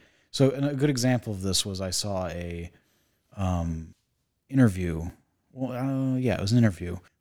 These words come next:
I believe it was an interview. Uh, anyway, it doesn't matter. It's a story. It was about a woman who, uh, I can't remember how old she was, probably in her forties,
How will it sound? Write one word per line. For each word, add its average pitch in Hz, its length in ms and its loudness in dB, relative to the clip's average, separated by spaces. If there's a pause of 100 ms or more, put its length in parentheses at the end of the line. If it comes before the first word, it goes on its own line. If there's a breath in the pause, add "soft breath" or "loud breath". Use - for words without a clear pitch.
(460)
I 120 60 -2
believe 101 280 0
it - 60 -6
was 80 120 -2
an 87 80 -4
interview. 78 380 -4
Uh, 85 360 -4
anyway, 120 260 2
it - 60 -4
doesn't 107 200 6
matter. 85 220 0
It's 110 140 -6
a - 20 -6
story. 151 540 4
It 127 120 0
was 123 200 0
about 117 220 6
a 107 100 8
woman 127 360 10
who, 107 760 6
uh, 92 520 2
I - 440 -20
can't - 120 -8
remember 120 180 2
how 92 160 2
old 87 180 0
she - 140 -2
was, 82 200 -2
probably 113 240 2
in 98 60 4
her 92 80 0
forties, 90 640 -2